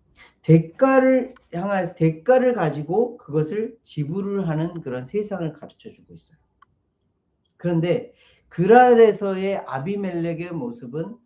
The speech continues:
대가에 대한 지불의 모습이 아니라 잘못에 대한, 내가 잘못했다는 것에 대하여서 그것을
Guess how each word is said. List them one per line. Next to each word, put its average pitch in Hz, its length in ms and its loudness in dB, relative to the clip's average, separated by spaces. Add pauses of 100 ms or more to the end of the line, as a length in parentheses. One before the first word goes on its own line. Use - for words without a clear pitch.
(320)
대가에 240 1000 2
대한 180 360 -4
지불의 160 500 -8
모습이 139 440 -12
아니라 135 540 -14 (360)
잘못에 220 840 -2
대한, 120 420 -12 (960)
내가 196 360 2
잘못했다는 226 1000 -4
것에 208 320 -4
대하여서 147 680 -8
그것을 151 600 -8